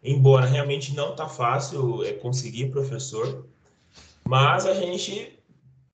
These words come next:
pensa já em algumas alternativas. Se não for de um jeito, de uma outra forma, a gente consegue, pelo menos, reposição.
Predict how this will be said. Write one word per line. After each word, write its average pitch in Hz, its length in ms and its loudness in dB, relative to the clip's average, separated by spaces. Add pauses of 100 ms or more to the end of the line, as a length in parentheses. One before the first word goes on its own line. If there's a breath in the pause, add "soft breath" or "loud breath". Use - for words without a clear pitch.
(180)
pensa 160 360 -4
já 151 160 0
em 143 40 6
algumas 151 360 0
alternativas. 190 760 -6
Se - 500 -10
não 262 100 -12
for 190 180 -4
de 190 80 -6
um 202 60 -4
jeito, 190 400 -2
de 208 60 -2
uma 208 200 4
outra 190 240 6
forma, 175 280 2
a 185 40 0
gente 185 220 -4
consegue, - 420 -2
pelo 156 160 -2
menos, 165 200 -2
reposição. 147 960 0